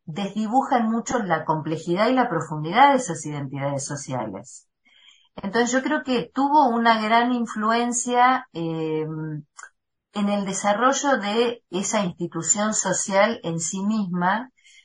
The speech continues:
pero además en el entendimiento que de la casta se generó por fuera de la India, ¿no? Porque, en definitiva, el Imperio Británico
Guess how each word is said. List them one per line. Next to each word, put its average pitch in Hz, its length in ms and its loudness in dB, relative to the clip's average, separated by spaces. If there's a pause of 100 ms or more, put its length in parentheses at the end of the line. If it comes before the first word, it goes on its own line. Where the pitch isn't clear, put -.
(120)
pero 202 220 0
además 240 480 4
en 269 100 0
el 190 140 -2
entendimiento 185 920 0
que 180 120 -2
de 160 100 -2
la 156 160 -2
casta 190 340 0
se 175 220 -4
generó 160 460 -2
por 185 180 0
fuera 220 380 4
de 156 100 0
la 143 160 -2
India, 139 320 -4
¿no? 233 240 2
Porque, 190 360 -4 (280)
en 190 140 -4
definitiva, 208 560 2
el 214 100 2
Imperio 202 360 -2
Británico 214 800 2